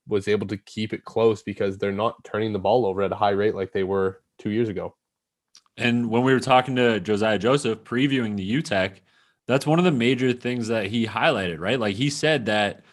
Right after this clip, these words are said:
Speaker 2: Nias is doing a lot better job of getting rid of the football when he's in tough situations. He said himself, like, "Oh, we maybe could have had, uh, you know, a couple more turnovers if maybe Nias pulled the trigger on some of those shots that he would have pulled the trigger on in twenty nineteen,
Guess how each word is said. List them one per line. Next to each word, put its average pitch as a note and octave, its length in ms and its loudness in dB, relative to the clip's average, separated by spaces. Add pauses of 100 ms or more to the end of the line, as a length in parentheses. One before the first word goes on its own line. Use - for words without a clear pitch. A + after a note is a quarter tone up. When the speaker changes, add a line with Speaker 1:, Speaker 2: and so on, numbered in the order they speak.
(280)
Speaker 2:
Nias A2 380 2
is A2+ 100 -2
doing A#2+ 180 0
a A2 40 -2
lot G#2 380 2
better A#2 180 0
job A2 500 0 (240)
of G2+ 280 -6
getting A#2 400 2
rid A2 180 2
of A#2 80 4
the G#2 100 0
football G#2+ 420 -2
when G2+ 100 -4
he's G2+ 120 -4
in G2 120 -6
tough G2+ 220 -4
situations. G#2+ 680 -2
He A#2 100 -2
said C#3+ 300 2
himself, A#2+ 500 -2
like, G2+ 180 -4
"Oh, C#3 140 4
we B2 220 2
maybe A#2+ 400 -2
could B2 120 0
have A#2+ 100 0
had, A2+ 380 -2 (400)
uh, G#2 220 0
you G2+ 100 -2
know, G#2 100 0
a G2+ 40 -2
couple A2+ 180 -2
more G#2+ 160 -2
turnovers A2 600 0
if G2+ 140 -4
maybe G#2+ 240 -4
Nias G2+ 280 -2
pulled A2 160 -4
the - 60 -4
trigger A#2 320 -2
on G2+ 140 -2
some G#2+ 120 -6
of G2+ 60 -6
those G2 140 -4
shots G#2 360 -2
that G2+ 120 -4
he G2 60 -2
would F#2+ 220 -2
have G2 140 -4
pulled G#2+ 200 -8
the F#2+ 60 -8
trigger G2+ 280 -6
on G2 120 -6
in F2+ 60 -8
twenty G2 300 -10
nineteen, F#2 680 -8